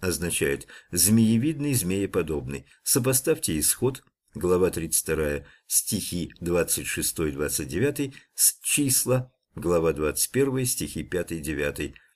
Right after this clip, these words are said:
Имена Хева, «хиви» или «хивит» и «леви»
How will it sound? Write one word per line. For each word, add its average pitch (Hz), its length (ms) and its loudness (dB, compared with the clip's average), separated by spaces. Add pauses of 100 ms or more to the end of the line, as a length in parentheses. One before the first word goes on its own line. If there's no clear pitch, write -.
(300)
Имена 113 600 6 (120)
Хева, 127 600 0 (180)
«хиви» 98 520 -2 (200)
или 135 220 4
«хивит» 98 640 -2
и 127 240 4
«леви» 135 460 2